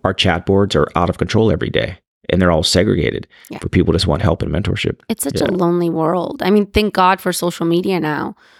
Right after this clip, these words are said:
Speaker 2: but I do think it's very lonely to be a law firm owner.
Speaker 1: Yep. Just having people's profile photos or being able to h-, use emoticons, it's, it's just different. It's a different feel. You feel like you know somebody, just not like you're texting them,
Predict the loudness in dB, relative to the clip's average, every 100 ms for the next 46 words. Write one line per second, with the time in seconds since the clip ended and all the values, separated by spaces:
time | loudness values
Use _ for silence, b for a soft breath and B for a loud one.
0 | b 0 2 2 2 0 2 0 2 0
1 | -2 -6 -8 -10 -16 0 4 4 4 2
2 | 2 2 0 -2 -4 -4 0 2 4 2
3 | 0 -2 0 0 -2 -4 -6 -6 -10 -4
4 | -2 -2 -8 _ B -4 0 2 2 0
5 | 0 0 0 -4 B B B 0 2 2
6 | 0 2 2 4 4 2 2 2 2 2
7 | 0 0 2 2 2 0 0 0 0 0
8 | -2 -6 -10 b b -6 -2 0 2 2
9 | 0 0 0 0 -2 -4 0 0 0 -4
10 | _ -6 2 2 2 2 2 2 0 2
11 | 2 0 -2 0 0 0 -2 -4 -4 -4
12 | -2 0 0 0 -2